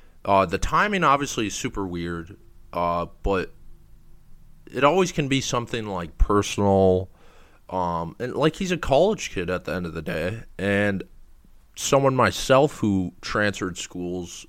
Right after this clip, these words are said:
uh, after their freshman year, I kinda d-, decided to, uh, when I was,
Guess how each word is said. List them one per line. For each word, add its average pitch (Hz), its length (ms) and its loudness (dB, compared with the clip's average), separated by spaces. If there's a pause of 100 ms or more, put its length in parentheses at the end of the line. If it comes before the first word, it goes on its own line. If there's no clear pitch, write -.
uh, 85 240 0
after 95 360 0
their 90 160 -2
freshman 95 500 -6
year, 87 260 -10 (840)
I 117 140 6
kinda 147 280 2
d-, 123 160 -6 (100)
decided 110 720 2
to, 107 520 -2
uh, 95 260 2
when 95 180 -4
I 101 160 2
was, 95 540 -6